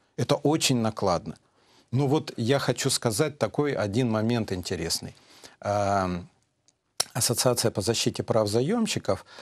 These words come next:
а, второй раз уже проводит, э, кредитный субботник. Кредитный субботник впервые был проведён в две тысячи шестнадцатом году. И вот тогда были найдены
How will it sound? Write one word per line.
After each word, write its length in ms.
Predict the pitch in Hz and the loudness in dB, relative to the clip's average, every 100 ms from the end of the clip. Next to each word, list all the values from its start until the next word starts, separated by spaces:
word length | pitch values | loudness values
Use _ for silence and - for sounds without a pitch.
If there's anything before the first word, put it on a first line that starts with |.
| - - | -16 -2
а, 320 | 104 101 95 - _ _ _ _ - | 2 4 2 -4 _ _ _ _ -12
второй 460 | - - 131 131 | -2 2 4 4
раз 300 | 101 95 - | 4 2 0
уже 180 | 90 95 | -2 -2
проводит, 640 | 87 92 98 101 87 85 - | 0 0 2 2 0 -4 -4
э, 380 | - 90 90 85 | -4 -2 -2 -4
кредитный 400 | - 95 95 98 | -4 -4 -4 -4
субботник. 640 | 95 113 113 185 190 175 - - - - | -6 -4 -2 -2 -2 -6 -10 -20 -16 -6
Кредитный 360 | 101 113 - | -4 -2 -2
субботник 440 | 104 104 101 - 92 | -4 -2 -2 -4 -6
впервые 420 | - 110 104 95 | -2 0 2 0
был 220 | 90 101 | -2 -4
проведён 500 | - 101 98 95 90 | -2 -2 -2 -2 -4
в 20 | |
две 160 | 87 104 | -4 -4
тысячи 380 | - 107 - - | -4 -6 -8 -10
шестнадцатом 680 | - - 95 90 - 90 85 | -8 -6 -6 -6 -8 -6 -2
году. 420 | 98 107 175 196 - - - _ | -2 0 -2 -4 -12 -20 -20 _
И 80 | 131 | 0
вот 220 | 135 139 | 2 2
тогда 720 | 131 135 127 180 202 202 190 127 | 2 2 0 2 4 4 4 2
были 300 | 107 147 127 | 0 2 2
найдены 640 | 135 165 151 127 117 | 2 0 2 2 2